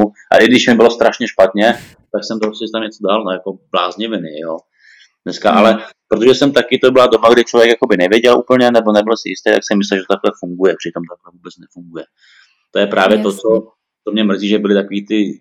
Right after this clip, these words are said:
Speaker 1: dříve ty starý, zastaralý, kulturistický jakoby názory, který vůbec nebyly jakoby funkční de facto v tomhletom, jo. Takže opravdu
Speaker 2: Hmm.
Speaker 1: používat zdravý selský rozum a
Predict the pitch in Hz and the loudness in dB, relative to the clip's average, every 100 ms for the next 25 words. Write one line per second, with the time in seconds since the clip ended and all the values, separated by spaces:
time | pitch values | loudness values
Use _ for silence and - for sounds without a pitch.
0 | _ 101 - 101 104 104 98 - 87 98 | _ -20 -8 -4 -2 -4 -8 -6 -4 -4
1 | 87 - 92 92 92 - 92 - 95 98 | -8 -6 -4 -4 -8 -12 -14 -8 -8 -8
2 | 98 95 - 92 90 90 92 95 90 85 | -10 -14 -16 -12 -10 -8 -8 -6 -4 -4
3 | 85 95 90 - 85 90 85 87 - 85 | -2 -2 -2 -4 -8 -8 -8 -8 -6 -10
4 | 82 90 85 82 92 95 90 _ _ _ | -6 -4 -4 -6 -6 -4 -6 _ _ _
5 | _ - - - _ _ _ - 82 82 | _ -20 -20 -20 _ _ _ -12 -10 -10
6 | 85 85 80 85 - - _ 82 78 - | -10 -10 -8 -10 -12 -18 _ -12 -10 -12
7 | 78 82 87 92 98 95 104 101 98 220 | -12 -8 -6 0 2 2 2 0 -2 -2
8 | 220 - _ _ 98 98 95 98 92 90 | -4 -10 _ _ -4 -2 0 2 2 0
9 | 92 90 - 101 87 87 98 98 | 0 -6 -2 0 0 -4 -2 -4